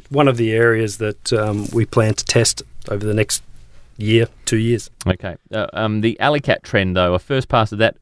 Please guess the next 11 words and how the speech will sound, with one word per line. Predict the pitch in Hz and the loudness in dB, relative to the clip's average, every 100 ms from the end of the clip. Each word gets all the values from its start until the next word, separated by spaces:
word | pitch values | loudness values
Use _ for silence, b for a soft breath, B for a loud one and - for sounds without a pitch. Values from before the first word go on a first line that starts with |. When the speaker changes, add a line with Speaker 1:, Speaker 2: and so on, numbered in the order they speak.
| _ - | _ -2
Speaker 2:
air | 104 101 | 0 0
core | - 107 101 | -2 2 2
drilling | 90 101 98 | 2 2 2
program | 90 107 95 92 92 | 2 2 2 4 4
was | 92 87 | 2 0
completed | 98 92 104 98 92 | -2 -2 -2 0 4
over | 92 85 | 4 2
Alley | 92 98 | 2 0
Cat. | 95 123 - - - | 0 0 0 -6 -14
Speaker 1:
Yep. | - - 110 | -14 -8 0
Speaker 2:
Um, | 101 98 101 98 101 | 4 6 4 2 -2